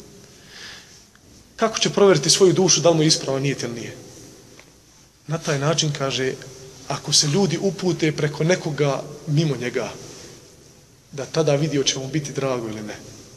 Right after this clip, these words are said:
Allahu ekber. Imamo sad insana, poziva Allahu vjeru. I on radi, maša Allah, tebarak Allah, i poziva na hak i, i, i na istinu, ispravlja ljude i vodi dijalog i džihad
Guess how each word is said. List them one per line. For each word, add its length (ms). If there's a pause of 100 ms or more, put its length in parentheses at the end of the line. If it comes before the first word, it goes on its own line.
(380)
Allahu 300
ekber. 340 (1800)
Imamo 260
sad 200
insana, 440 (760)
poziva 320
Allahu 360
vjeru. 180 (1200)
I 40
on 140
radi, 380
maša 320
Allah, 220
tebarak 420
Allah, 320
i 100
poziva 380
na 80
hak 380
i, 100 (580)
i, 60
i 180
na 80
istinu, 420
ispravlja 460
ljude 320
i 40
vodi 260
dijalog 400 (260)
i 80 (1040)
džihad 340